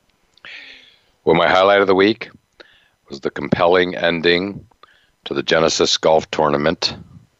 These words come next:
last evening at Riviera Country Club in Los Angeles. And right off the bat, it was great to be able to watch golf deep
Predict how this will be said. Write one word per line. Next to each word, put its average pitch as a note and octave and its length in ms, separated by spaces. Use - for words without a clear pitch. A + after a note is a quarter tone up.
last C#2+ 360
evening D2 520
at C2+ 220
Riviera D#2 680
Country D#2+ 320
Club D2+ 420
in C#2 100
Los C#2 260
Angeles. D2+ 720
And C#2+ 520
right D#2+ 160
off E2+ 140
the - 80
bat, E2+ 280
it F2 40
was C#2+ 160
great D#2 280
to - 60
be D2 120
able C#2+ 160
to C#2+ 420
watch D2 420
golf D#2+ 420
deep F2 320